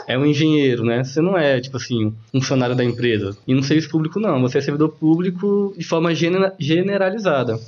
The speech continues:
Então, acho que quase ninguém sabe o que eu faço, só sabe por alto assim quando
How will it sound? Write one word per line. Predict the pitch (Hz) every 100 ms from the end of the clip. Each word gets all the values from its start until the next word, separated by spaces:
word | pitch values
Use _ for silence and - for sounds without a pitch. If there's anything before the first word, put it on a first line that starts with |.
| -
Então, | 185 180
acho | 208 -
que |
quase | - 415
ninguém | 453 427
sabe | - 240 240
o |
que | 262
eu |
faço, | - 180 131 -
só | 143
sabe | 143 165 185
por | 226
alto | 175 180 180
assim | 180 165 180
quando | 180 190 190